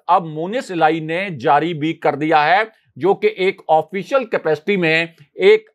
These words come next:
आप कह लें कि बाजाब्ता कैपेसिटी में लिखा गया खत है। और इस खत में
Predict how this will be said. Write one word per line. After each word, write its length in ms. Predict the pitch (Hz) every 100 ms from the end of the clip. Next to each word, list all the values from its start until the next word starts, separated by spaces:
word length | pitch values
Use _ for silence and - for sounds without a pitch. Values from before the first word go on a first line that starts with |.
| 156
आप 280 | 180 190 -
कह 140 | 175
लें 280 | 170 185 196
कि 140 | 180 180
बाजाब्ता 800 | 110 139 143 127 147 160 - 226
कैपेसिटी 560 | 214 - 151 147 190
में 140 | 185 175
लिखा 340 | 135 - 165
गया 200 | 175 170 147
खत 220 | 143 147
है। 300 | 190 214 254 _ _ _
और 180 | 180 196
इस 220 | 220 226 -
खत 260 | 202 254 -
में 320 | 185 170 180